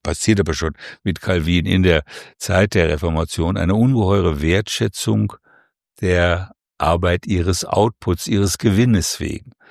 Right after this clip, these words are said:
Und er hat eine ganze, ähm, ja, wie soll ich sagen, hochkompliziertes Verhältnis zu Gewinn. Calvin definiert mal an einer Stelle Gewinn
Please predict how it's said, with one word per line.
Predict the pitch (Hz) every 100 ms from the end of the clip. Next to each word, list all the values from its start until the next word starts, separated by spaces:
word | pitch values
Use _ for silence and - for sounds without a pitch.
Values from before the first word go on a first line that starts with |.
| _ _ _
Und | - 120 87 85 -
er | - 92
hat | 98
eine | 101
ganze, | 92 107 113 - 101 87 80 78
ähm, | 76 82 85 - - - _ _
ja, | 85 87
wie | 110
soll | 98 95
ich | 98
sagen, | 107 95 87
hochkompliziertes | 85 - - 120 110 131 127 98 107 110 101 98
Verhältnis | 95 87 98 -
zu | 110
Gewinn. | 95 87 104 110
Calvin | - 101 104 107
definiert | 104 92 95 101 101
mal | 101 101
an | 101
einer | 101 92 90
Stelle | - 101 101
Gewinn | 95 87 95